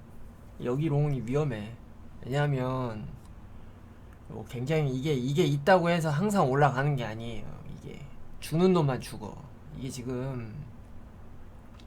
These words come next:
물론 올라가서 얘가 죽을 수도 있겠지만은 좀 위험합니다, 얘. 아,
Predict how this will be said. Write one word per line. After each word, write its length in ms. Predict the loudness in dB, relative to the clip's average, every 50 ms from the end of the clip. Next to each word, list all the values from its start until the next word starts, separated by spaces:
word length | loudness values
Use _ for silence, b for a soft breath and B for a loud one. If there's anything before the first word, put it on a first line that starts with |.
| -16 -16 -16 -16 -16 -16 -14 -14 -14 -10 -6 -6 -6 -6 -6 -10 -6 -2
물론 220 | 2 4 4 4
올라가서 360 | 6 6 8 8 8 6 6 4
얘가 180 | 2 2 0
죽을 240 | 0 0 0 0 0
수도 180 | 0 0 -2 -2
있겠지만은 840 | 0 0 0 0 2 2 2 2 4 4 4 4 2 0 -2 -6 -10 -12 -14 -14 -16 -16 -14 -14 -14 -12 -12 -14 -14 -14 -14 -12 -12 -10 -10
좀 180 | -8 -8 -6
위험합니다, 520 | -4 0 0 2 2 0 -2 -6 -8 -8 -10
얘. 280 | -10 -10 -12 -14 -16 -16 -16 -18 -18 -18 -20 -18 -18 -18 -16 -16 -16 -16 -16 -14 -16 -16 -16 -16 -16 -16 -16 -16 -16 -16 -16 -16 -16 -14 -14 -14 B B B B B B B B -16 -16 -16 -18 -18 -16 -16 -18 -18 -18 -18 -18 -16 -14
아, 40 | -14